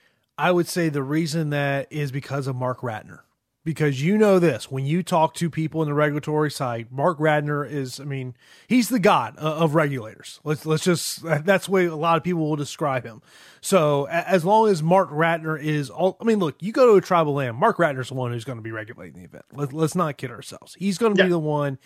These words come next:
Speaker 1: picking and choosing who the judges
Speaker 2: No, this
Speaker 1: are
Speaker 2: will
Speaker 1: gonna
Speaker 2: be a
Speaker 1: be.
Speaker 2: self-regulated event. The U F C needs that level of control, because if somebody does call out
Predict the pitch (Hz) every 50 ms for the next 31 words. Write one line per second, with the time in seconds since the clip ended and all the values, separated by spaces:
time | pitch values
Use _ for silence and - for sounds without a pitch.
0 | _ - - - - _ _ - 190 196 - 202 202 190 190 185 - - 170 165
1 | 165 160 131 156 156 139 127 151 147 131 127 117 - 156 160 160 156 160 156 165
2 | 165 175 170 165 160 147 156 156 165 160 151 - - - - 143 139 139 - -
3 | 135 135 202 190 151 - 143 170 190 175 - - 196 170 160 165 180 185 196 196
4 | - - 165 156 151 156 160 156 147 143 139 127 - - - 120 - - 147 135
5 | 123 98 - - 147 143 175 160 160 - - - - - - - 156 160 - -
6 | 214 202 202 190 185 175 - 180 170 175 175 - - 180 170 165 165 165 165 185
7 | 220 254 269 -